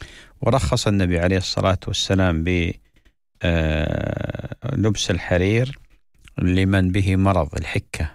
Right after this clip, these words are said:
فقد رخص للزبير بن العوام ولعبد الرحمن بن عوف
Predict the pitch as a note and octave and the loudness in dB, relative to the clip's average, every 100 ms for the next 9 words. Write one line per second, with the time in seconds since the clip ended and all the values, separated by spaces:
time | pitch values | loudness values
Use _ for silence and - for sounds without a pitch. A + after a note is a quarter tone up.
0 | - - D#2 - G#2 - - - E2+ D#2+ | -10 -4 -2 0 -2 -2 -4 0 0 2
1 | D#2+ F2 F2 F#2 F2+ D#2 D#2 C#2+ D#2+ E2 | 0 0 2 2 2 2 0 2 2 4
2 | F2+ E2+ D2 D2 D2 - - - F2+ E2+ | 4 4 0 -2 -4 -2 -2 0 2 2
3 | D#2 D2+ D#2 F#2+ F2 | 2 2 2 4 2